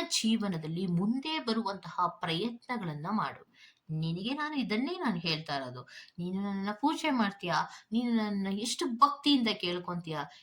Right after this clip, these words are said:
ನೀನ್ ಎಷ್ಟೇ ಭಕ್ತಿಯಿಂದ ಕೇಳ್ಕೊಂಡ್ರುನು ಕೂಡ ನಿನ್ನದೇನಿದ್ಯೋ ನಾನು ಅದನ್ನ ಕೊಡ್ತೀನಿ. ನಿನ್ನ, ನಿನ್ನದಲ್ಲದ್ದನ್ನ ನೀನು ನನ್ನ ಹತ್ರ ಬಂದು ಕೇಳ್ತಾ ಇದ್ರೆ ಅದನ್ನ ಖಂಡಿತವಾಗಿಯೂ ಕೊಡೋದಕ್ಕೆ ಸಾಧ್ಯ ಇಲ್ಲ.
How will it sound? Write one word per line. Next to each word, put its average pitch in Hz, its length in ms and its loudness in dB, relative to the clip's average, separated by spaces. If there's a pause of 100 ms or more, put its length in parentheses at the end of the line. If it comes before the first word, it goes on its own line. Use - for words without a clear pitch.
(100)
ನೀನ್ 311 160 2
ಎಷ್ಟೇ 381 340 2
ಭಕ್ತಿಯಿಂದ 247 480 0
ಕೇಳ್ಕೊಂಡ್ರುನು 175 800 -4
ಕೂಡ 147 220 -8 (540)
ನಿನ್ನದೇನಿದ್ಯೋ 247 1300 4
ನಾನು 214 300 4
ಅದನ್ನ 170 260 -2
ಕೊಡ್ತೀನಿ. 165 800 -2 (100)
ನಿನ್ನ, 180 180 2 (260)
ನಿನ್ನದಲ್ಲದ್ದನ್ನ 190 1120 4
ನೀನು 208 280 6
ನನ್ನ 175 160 -2
ಹತ್ರ 220 280 -4
ಬಂದು 165 280 -4
ಕೇಳ್ತಾ 170 380 -6
ಇದ್ರೆ 156 600 -8
ಅದನ್ನ 170 240 -4
ಖಂಡಿತವಾಗಿಯೂ 185 800 -2
ಕೊಡೋದಕ್ಕೆ 170 460 -6
ಸಾಧ್ಯ 165 400 0
ಇಲ್ಲ. 156 220 -4